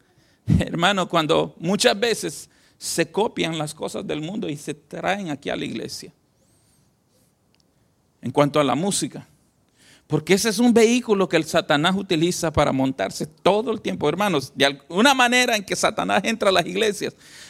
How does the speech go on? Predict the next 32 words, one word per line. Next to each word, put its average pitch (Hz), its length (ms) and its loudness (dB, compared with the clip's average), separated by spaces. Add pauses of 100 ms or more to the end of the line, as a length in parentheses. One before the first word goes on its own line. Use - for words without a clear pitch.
(100)
es 135 160 0
a 160 80 0
través 127 340 4
de 127 80 0
la 110 140 0
música. 120 420 -2 (1500)
Una 190 120 -6
manera 233 340 6
que 220 80 -6
Satanás 196 540 2
entra 233 300 4
a - 20 4
su 190 200 -2
casa 226 360 2
es 190 200 -2
a 226 60 -2
través 196 460 0
de 202 80 -4
la 196 160 -4
música. 254 680 0 (3500)
El 147 140 -2
salmista 190 580 4
dice 226 240 2
que 214 120 0
lo 202 120 0
tenemos 226 360 2
que 226 100 0
hacer, 220 340 0
como 262 400 4
dice, 254 340 -4
en 226 140 0
santidad 226 880 -2